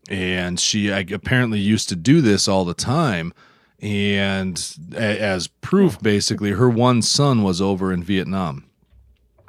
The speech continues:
And she went over multiple times to check on him. And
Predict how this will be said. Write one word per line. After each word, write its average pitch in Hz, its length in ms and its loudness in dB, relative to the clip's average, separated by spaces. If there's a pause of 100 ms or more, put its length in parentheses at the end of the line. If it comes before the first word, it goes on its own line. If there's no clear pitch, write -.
(100)
And 92 280 -6
she 135 260 2
went 117 280 4
over 104 440 0
multiple 113 480 0
times 95 440 -6 (100)
to 98 140 -8 (140)
check 156 340 -2
on 80 180 -6
him. - 260 -12 (580)
And 101 880 0